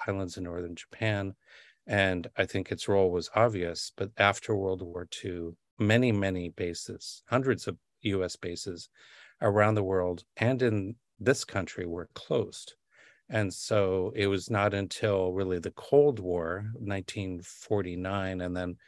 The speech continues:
especially the Korean War of nineteen fifty to fifty-three, that in a sense, Nasui, the Naval Air Station, found a new purpose. Then the same kind of process happened in the late fifties, but in the nineteen sixties, along comes the Vietnam War.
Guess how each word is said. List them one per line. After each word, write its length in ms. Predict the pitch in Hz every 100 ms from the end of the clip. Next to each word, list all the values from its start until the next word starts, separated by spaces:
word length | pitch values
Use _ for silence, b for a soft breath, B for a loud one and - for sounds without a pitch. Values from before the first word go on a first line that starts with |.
| b b
especially 920 | 110 - - 117 - 107 92 87 90 -
the 80 | 90
Korean 420 | - - 110 110
War 400 | 92 87 85 85 -
of 340 | 92 85 85
nineteen 360 | 92 92 - 90
fifty 340 | - - 95
to 120 | 87 85
fifty-three, 840 | - - - 85 82 113 107 92 - B B B -
that 140 | 110
in 60 | 104
a 120 | 98
sense, 480 | 87 - 92 82 - - -
Nasui, 500 | 104 104 - 113 92
the 360 | 90 85 85 92 _ -
Naval 220 | 95 92
Air 100 | 92
Station, 400 | - - - 90
found 240 | - 87
a 80 | 87
new 200 | 85 82
purpose. 640 | - - 90 - - - - b b b b b -
Then 160 | 101
the 80 | 98
same 320 | - 113 107
kind 260 | 101 117 104
of 120 | 92
process 500 | - 98 - 98 -
happened 480 | 95 90 - 90 87
in 140 | 90
the 80 | 85
late 240 | 85 87
fifties, 800 | - 135 110 - 104 92 87 - B B B B B
but 160 | 98 92
in 140 | 92
the 40 | 92
nineteen 360 | 104 104 107
sixties, 480 | - 110 - 101 92
along 240 | 92 90 82
comes 260 | 95 82
the 80 | 90
Vietnam 460 | 92 95 120 131 98
War. 160 | 80